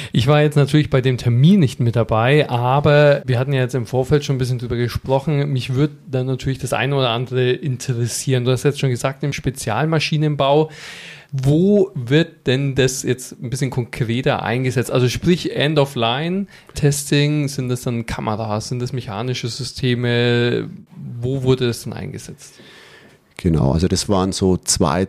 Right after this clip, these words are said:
Speaker 2: drei Themen, die mir jetzt vor allem noch im Gedächtnis geblieben sind. Zum einen kennt man's ja in den neuen Autos,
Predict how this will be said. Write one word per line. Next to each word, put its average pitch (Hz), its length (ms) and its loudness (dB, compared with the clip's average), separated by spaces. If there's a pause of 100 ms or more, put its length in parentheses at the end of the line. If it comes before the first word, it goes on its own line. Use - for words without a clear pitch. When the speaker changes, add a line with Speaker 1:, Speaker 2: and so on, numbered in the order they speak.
Speaker 2:
drei 90 480 2
Themen, 110 680 2
die 98 140 -2
mir 95 140 4
jetzt 95 180 2
vor 85 180 0
allem 98 280 2
noch 95 160 2
im 95 260 0
Gedächtnis - 800 -2
geblieben 110 480 2
sind. - 420 0
Zum 110 140 0
einen 92 300 2
kennt - 280 -2
man's 104 220 2
ja 98 180 4
in 98 400 0
den 90 460 2
neuen 92 360 4
Autos, 123 800 2